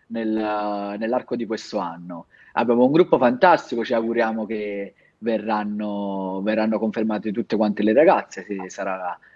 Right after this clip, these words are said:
la loro la volontà, e, e quindi il mister soprattutto, e, e quindi la nostra ambizione è quella di,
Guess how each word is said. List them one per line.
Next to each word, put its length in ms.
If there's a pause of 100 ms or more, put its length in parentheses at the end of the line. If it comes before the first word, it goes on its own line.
la 280
loro 340
la 100
volontà, 640 (320)
e, 840
e 120
quindi 380
il 100
mister 520
soprattutto, 920 (320)
e, 320
e 140
quindi 280
la 180
nostra 280
ambizione 560
è 40
quella 260
di, 920